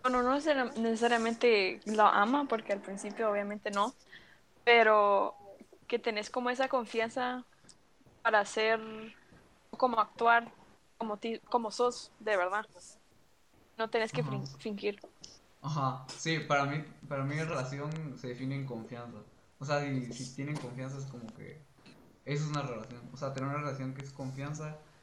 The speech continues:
Speaker 2: que se sienta como familia, pero diferente a familia. Porque es como una confianza más de que lo querés,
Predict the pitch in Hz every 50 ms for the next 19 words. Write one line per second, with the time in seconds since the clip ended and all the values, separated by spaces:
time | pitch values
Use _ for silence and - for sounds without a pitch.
0 | _ - - 135 131 139 135 135 147 147 156 180 175 175 185 180 175 175 143 120
1 | 120 127 139 147 170 180 175 175 165 139 135 123 131 135 135 123 120 127 135 135
2 | 165 151 143 117 107 113 123 120 107 110 - - - - - _ _ _ - 120
3 | 120 123 123 127 131 139 135 127 117 110 110 110 113 - 131 139 151 - - 113
4 | 110 120 135 120 127 135 135 139 131 123 120 113 110 110 117 120 127 131 131 -
5 | - - - - - - - - _ _ _ _ _ _ - 131 135 135 135 127
6 | 123 123 120 120 117 117 117 113 110 104 - - - - - 151 147 147 139 135
7 | 139 135 120 127 131 151 160 - - - - - - - - -